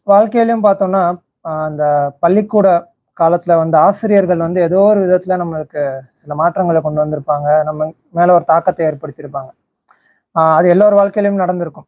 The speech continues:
நம்ம யோசிச்சு பார்த்தோம்னா. ஆனா சில ஆசிரியர்கள் பார்த்தோம்னா அவங்க மாணவர்களோட வாழ்க்கையை வந்து ஒட்டுமொத்தமா மாத்தி அமைச்சிருப்பாங்க. அதனால ஒரு சமூகத்திலே வந்து ஒரு பெரிய மாற்றம் வந்திருக்கும். அது ஒரு சில ஆசிரியர்களை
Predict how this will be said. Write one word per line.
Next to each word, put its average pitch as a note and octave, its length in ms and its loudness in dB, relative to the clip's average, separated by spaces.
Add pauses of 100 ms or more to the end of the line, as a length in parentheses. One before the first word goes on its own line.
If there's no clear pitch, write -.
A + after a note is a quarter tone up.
நம்ம D3+ 160 -16
யோசிச்சு D#3 300 -14
பார்த்தோம்னா. C#3 320 -8 (220)
ஆனா G3+ 160 2
சில G#3+ 240 2
ஆசிரியர்கள் A#3 640 0
பார்த்தோம்னா F3 580 -4 (160)
அவங்க E3 340 -4
மாணவர்களோட G3 760 4
வாழ்க்கையை F#3+ 440 0
வந்து E3+ 400 -6 (120)
ஒட்டுமொத்தமா A3 640 0
மாத்தி F#3 260 -2
அமைச்சிருப்பாங்க. D#3+ 720 -6 (340)
அதனால G3 420 4
ஒரு E3 180 0
சமூகத்திலே A3 580 0
வந்து G3+ 220 2
ஒரு E3+ 460 0
பெரிய G3 260 0
மாற்றம் E3+ 360 -2
வந்திருக்கும். C#3+ 420 -14
அது F3+ 280 0
ஒரு F#3+ 200 4
சில F#3 180 0
ஆசிரியர்களை F#3 640 0